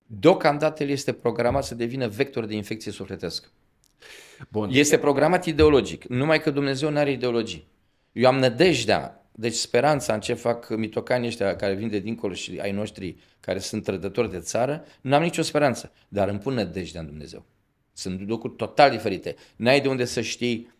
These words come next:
Speaker 1: că peste zece, cincisprezece ani din rândul acestui tineret nu se naște alt copil sau altă generație puternică care îi pun la punct pe ăștia.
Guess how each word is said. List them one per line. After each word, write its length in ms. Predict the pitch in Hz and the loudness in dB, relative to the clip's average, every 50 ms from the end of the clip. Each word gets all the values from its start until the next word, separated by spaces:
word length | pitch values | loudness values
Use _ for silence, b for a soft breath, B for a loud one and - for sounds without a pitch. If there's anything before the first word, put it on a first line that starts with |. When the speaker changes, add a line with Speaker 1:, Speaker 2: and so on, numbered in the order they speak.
| _ _ _ _ | _ _ _ _
Speaker 1:
că 120 | - 117 | -4 -4
peste 340 | - - 117 104 - - 113 | -2 0 -2 -2 -2 -2 -4
zece, 300 | 98 101 123 - - 120 | -2 -2 -4 -4 -4 -6
cincisprezece 600 | 113 - - 120 113 - - 107 98 90 - - | -6 -4 -6 -6 -6 -6 -8 -8 -8 -6 -2 0
ani 120 | 113 113 110 | 0 0 0
din 160 | 107 107 101 | -2 -2 -2
rândul 240 | 101 117 120 107 107 | -2 -4 -2 -2 -2
acestui 340 | 98 98 - 113 107 - 107 | -2 -2 -4 -8 -10 -10 -6
tineret 340 | - 104 101 107 113 113 | -4 -4 -2 -2 -4 -6
nu 60 | - 113 | -6 -8
se 160 | 110 - 110 | -6 -6 -4
naște 440 | 107 113 113 - - - 98 92 b b b b b b b _ | -4 -4 -6 -6 -4 -4 -4 -4 b b b b b b b _
alt 200 | - 123 127 123 | 2 2 2 2
copil 240 | - 107 - 120 113 | 0 -4 -4 -4 -4
sau 180 | - - 101 | 0 2 2
altă 200 | 107 110 - 110 | 2 2 0 -4
generație 500 | 101 98 104 101 101 107 110 104 - - | -4 -2 -2 0 0 0 0 -2 -6 -10
puternică 580 | - - - - - 117 107 98 101 98 - 98 | -12 -12 -16 -2 0 0 0 0 -4 -6 -6 -8
care 240 | - - 95 92 92 | -6 -4 -4 -4 -4
îi 60 | 90 | -6
pun 180 | - 101 101 | -6 -8 -6
la 100 | 95 92 | -6 -6
punct 220 | 87 - 98 92 - | -8 -8 -12 -10 -8
pe 60 | - | -8
ăștia. 260 | 101 - - 90 B | -6 -4 -4 -6 B